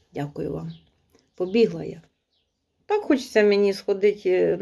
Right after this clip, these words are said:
на свою фізкультуру. Ну, дівчата, вибачайте, ну, нема коли. Ну, от, ну, хоч убийся. От дивіться, зараз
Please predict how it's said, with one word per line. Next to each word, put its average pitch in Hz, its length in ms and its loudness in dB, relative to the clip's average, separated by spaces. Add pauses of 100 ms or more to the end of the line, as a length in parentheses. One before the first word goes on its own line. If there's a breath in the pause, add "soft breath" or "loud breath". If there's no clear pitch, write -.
(100)
на 208 160 0
свою 226 300 -2
фізкультуру. 320 680 4
Ну, 359 120 0
дівчата, 370 520 0
вибачайте, 311 600 0
ну, 359 140 2
нема 381 280 4
коли. 262 480 0
Ну, 285 160 2
от, 277 80 -2 (140)
ну, 277 320 -2
хоч 269 200 -6
убийся. 202 540 0
От 202 80 0
дивіться, 202 400 0
зараз 226 360 4